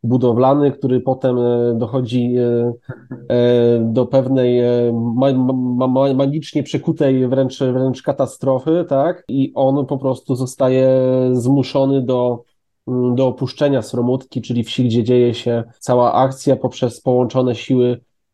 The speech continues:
e, mieszkańców, e, i, i innych mieszkańców. Do tego, e, do tego, e, dojdziemy.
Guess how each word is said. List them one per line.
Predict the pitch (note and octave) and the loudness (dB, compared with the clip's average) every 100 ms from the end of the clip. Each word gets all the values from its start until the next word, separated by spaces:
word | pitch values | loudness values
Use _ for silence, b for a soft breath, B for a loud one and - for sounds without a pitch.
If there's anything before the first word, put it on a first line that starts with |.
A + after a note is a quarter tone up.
| - | -4
e, | B2 A#2+ A#2 A#2 A#2 A#2 A#2 | 0 2 2 2 2 0 0
mieszkańców, | A#2 G#2+ - B2 B2+ - A#2+ A2+ - A2+ | 0 -2 -4 -2 -2 -2 -2 -2 -4 -2
e, | A2 A2+ A2+ A2+ A2+ A2+ A2 | 0 0 0 0 0 0 0
i, | - B2 A#2+ A#2 A#2 G#2+ _ - | -2 -4 -2 -2 -2 -6 _ -6
i | B2+ C3 | -4 2
innych | C#3 F3 B2 A#2 | 4 4 4 0
mieszkańców. | G#2+ - G#2 G#2+ G#2 | -2 -2 -2 -2 -2
Do | A2 | -2
tego, | G#2 E3+ B2 C#3 B B B | 0 -2 0 0 B B B
e, | - A#2 A#2 | -2 0 0
do | A2+ | 0
tego, | C3+ B2 | 0 2
e, | A#2+ A#2 B2 A#2+ A#2+ | 0 0 -2 0 0
dojdziemy. | A#2 A#2+ C3+ B2+ B2 B2 B2 D3 | -2 0 2 2 2 0 2 0